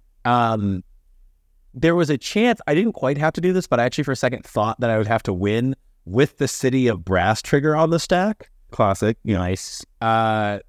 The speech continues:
Speaker 1: did not, had one life to, had one life to spare. So that was interesting. And then game two, I had a, I think it was turn one with an Elder Spirit Guide.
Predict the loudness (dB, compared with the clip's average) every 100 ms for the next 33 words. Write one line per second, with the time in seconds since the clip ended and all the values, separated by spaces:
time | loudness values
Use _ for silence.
0 | _ _ -4 -2 0 2 2 2 -2 -6
1 | -4 -2 2 2 4 2 0 -2 -2 2
2 | 2 4 2 2 -2 -4 -4 -4 -10 -8
3 | -2 0 0 -2 -6 -12 _ -2 2 2
4 | 2 -2 -10 -12 -6 -4 -4 -6 -6 -10
5 | _ _ _ _ _ 0 2 2 2 4
6 | 4 2 0 -4 0 2 4 2 2 0
7 | -4 _ _ _ _ _ _ _ _ _
8 | _ -20 _ -20 -12 -2 2 2 0 0
9 | 2 2 2 -2 -10 -4 -2 0 0 0
10 | -2 -2 -2 0 0 0 0 0 0 -2
11 | -2 -2 -2 -2 -2 -2 0 -2 0 -4